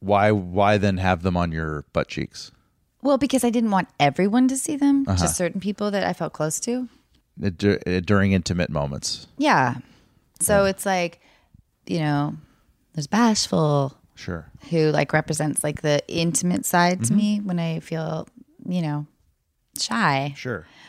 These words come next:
Speaker 2: Um, there's Doc, which I, that's when I feel like a little bit more of an authoritarian,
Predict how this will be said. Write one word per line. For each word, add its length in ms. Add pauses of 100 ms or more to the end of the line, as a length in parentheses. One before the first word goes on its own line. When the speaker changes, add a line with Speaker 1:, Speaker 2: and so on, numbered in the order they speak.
(180)
Speaker 2:
Um, 360
there's 220
Doc, 460 (200)
which 560
I, 180
that's 260
when 100
I 80
feel 280
like 180
a 40
little 200
bit 120
more 180
of 100
an 120
authoritarian, 880